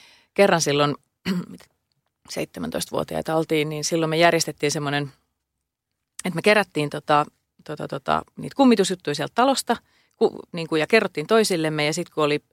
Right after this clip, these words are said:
kahden näytöksen välissä oli aikaa, niin me lähdettiin seikkailemaan. Sehän Kansallisteatteri on ihan semmoista sokkeloista ja, ja siellä on todellakin semmosia pimeitä ullako-, ullakokäytäviä ja tällaisia.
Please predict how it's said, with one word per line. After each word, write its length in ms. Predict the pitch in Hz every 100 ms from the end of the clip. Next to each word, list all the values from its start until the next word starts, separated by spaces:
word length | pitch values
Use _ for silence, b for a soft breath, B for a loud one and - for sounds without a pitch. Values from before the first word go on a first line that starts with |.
| _ _ _ _
kahden 200 | - 196
näytöksen 400 | 190 185 165 -
välissä 320 | 156 156 147 147
oli 120 | 147
aikaa, 260 | 160 156
niin 80 | 147
me 60 | 143
lähdettiin 300 | 151 - 156
seikkailemaan. 680 | 180 165 - 131 127 123 -
Sehän 200 | 143 151
Kansallisteatteri 580 | 165 156 - 139 -
on 120 | 139 135
ihan 180 | - 151
semmoista 280 | 139 143 -
sokkeloista 600 | 139 - - - - -
ja, 200 | 73 - - b b b
ja 60 | -
siellä 200 | 147 143
on 60 | 139
todellakin 380 | 170 160 139 -
semmosia 500 | - - - 139 131 - _
pimeitä 420 | 143 135 143 -
ullako-, 420 | - - 147 - -
ullakokäytäviä 840 | 80 73 - - - - - 165
ja 60 | -
tällaisia. 460 | - 151 151 -